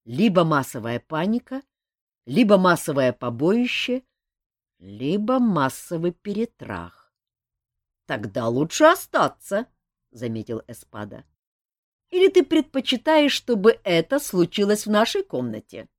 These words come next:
Мы ведь уже все заколдованы, уходи, не уходи". "Тоже верно", вздохнул Кантор и огляделся. "Ну где этот официант?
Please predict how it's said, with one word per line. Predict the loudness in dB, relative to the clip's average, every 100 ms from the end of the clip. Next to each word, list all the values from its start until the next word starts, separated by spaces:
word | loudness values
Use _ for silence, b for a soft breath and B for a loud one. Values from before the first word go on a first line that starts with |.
| _ _ _ _ _ _
Мы | -14 -8 -6
ведь | -6 -8
уже | -6 -6
все | -4 -2
заколдованы, | -2 0 0 0 -2 0 0
уходи, | -2 -4 -10 -8 -4 -2
не | 0
уходи". | -2 -2 -4 -2 -6 -6 _ _ _ _ _ _ _ _ _ _ _ _ _ _
"Тоже | -16 -10 -8
верно", | -4 -4 -4 -6 -8 -10 _ _ _ _ _
вздохнул | -20 -14 -14 -10 -12
Кантор | -8 -10 -10 -12 -14
и | -14
огляделся. | -12 -12 -14 -14 -16 -20 -20 _ _ _ _ _ _ _ _ _ _
"Ну | _ -20 -20 -20
где | -20 _ -6 -4
этот | -4 -10 -16
официант? | -20 _ -16 -12 -10 -12 -16 _